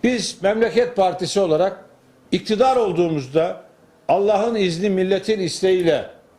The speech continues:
tek başına iktidar olduğumuzda öncelikli sektörlerimiz olacak.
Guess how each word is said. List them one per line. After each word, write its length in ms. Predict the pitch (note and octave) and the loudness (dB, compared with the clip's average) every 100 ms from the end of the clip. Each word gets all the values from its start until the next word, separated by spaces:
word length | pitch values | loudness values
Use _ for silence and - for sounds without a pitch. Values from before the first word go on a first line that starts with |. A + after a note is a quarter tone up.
| - | -2
tek 300 | C#4 C#4 G#3 | -2 0 0
başına 440 | F#3 - E3+ E3+ | 0 0 0 0
iktidar 400 | E3 F3+ F#3 F#3 | 0 -2 0 2
olduğumuzda 880 | E3 C3+ C#3 C3 A2 C#3+ A3+ G#3 - - _ _ _ _ | 0 -2 -2 -2 -4 -2 -2 -2 -12 -20 _ _ _ _
öncelikli 680 | - A3+ G#3+ B3+ B3 B3+ C4 | 0 0 2 0 0 -2 -2
sektörlerimiz 760 | - A#3+ A#3 A3+ G#3+ G#3+ G3 E3+ | 0 -2 0 0 2 0 0 2
olacak. 360 | D3+ A2+ F#2+ | 0 0 -4